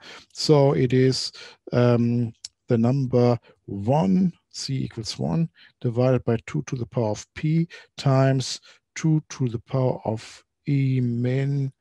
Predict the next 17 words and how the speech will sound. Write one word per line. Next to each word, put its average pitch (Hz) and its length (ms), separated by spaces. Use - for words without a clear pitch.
plus 110 560
one. 135 500
And 131 280
this 139 380
is 127 400
the - 140
number 110 640
two 120 420
to 127 120
the 113 100
power 110 400
of - 400
e 127 400
min 117 640
plus - 400
one 117 480
minus 110 720